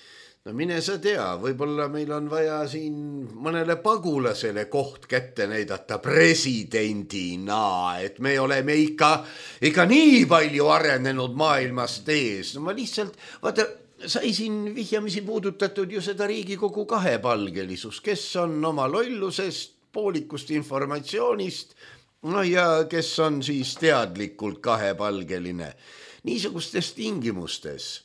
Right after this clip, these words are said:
kus Maslow püramiidi kõik alumised astmed on ära unustatud ja tegeletakse patoloogilise eneseteostusega.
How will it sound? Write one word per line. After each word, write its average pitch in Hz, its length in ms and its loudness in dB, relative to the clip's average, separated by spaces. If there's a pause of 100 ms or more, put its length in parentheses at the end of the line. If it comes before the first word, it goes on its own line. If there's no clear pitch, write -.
(1000)
kus 160 340 -2 (1120)
Maslow 214 480 4
püramiidi 202 480 2
kõik 240 280 0
alumised 180 460 2
astmed 131 520 0 (240)
on 180 240 4 (280)
ära 190 360 6
unustatud 131 840 0
ja 143 160 2
tegeletakse 160 840 0
patoloogilise 190 1200 4 (100)
eneseteostusega. 151 1500 -2